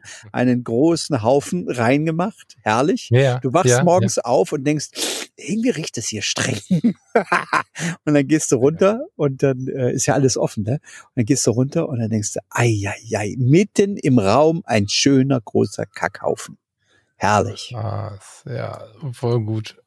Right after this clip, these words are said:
Speaker 1: <laughs>
Speaker 2: Richtig
Speaker 1: Ja,
Speaker 2: schön.
Speaker 1: aber du weißt ja was, so wie das jetzt läuft, ne?
Speaker 2: Mhm.
Speaker 1: Also, oder nicht läuft, das kann man sich jetzt aussuchen. So, das wird halt Liebe.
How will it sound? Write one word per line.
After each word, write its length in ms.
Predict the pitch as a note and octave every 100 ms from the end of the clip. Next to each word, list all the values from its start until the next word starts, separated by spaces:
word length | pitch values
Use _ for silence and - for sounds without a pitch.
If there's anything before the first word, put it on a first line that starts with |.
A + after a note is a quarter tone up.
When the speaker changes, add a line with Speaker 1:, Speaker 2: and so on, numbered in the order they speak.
| _
Speaker 1:
<laughs> 80 | - - G#2+ - A2+ - -
Speaker 2:
Richtig 240 | C3+ B2 A2+
Speaker 1:
Ja, 160 | D3
Speaker 2:
schön. 80 | D3+
Speaker 1:
aber 120 | C3 D3+
du 120 | D#3
weißt 180 | D#3 D3
ja 60 |
was, 140 | D3 - -
so 180 | - D3
wie 60 | F3+
das 140 | C#3+
jetzt 180 | C3 -
läuft, 360 | A2+ G#2+ F2+ -
ne? 220 | B2+ F#3
Speaker 2:
Mhm. 320 | B2 G#2 G#2 B2+ _ _
Speaker 1:
Also, 200 | B2+ B2+
oder 180 | B2+ G#2
nicht 180 | A2+ -
läuft, 260 | F2+ E2+ G2+
das 80 |
kann 140 | - G2+
man 100 | F2
sich 100 | F2+
jetzt 140 | F2+
aussuchen. 400 | G#2+ A2 G2+ - -
So, 240 | A2 G#2+ G#2 - - - - -
das 260 | - G#2+ G#2
wird 160 | C#3 C3
halt 120 | A#2
Liebe. 380 | G#2+ D#3 G2+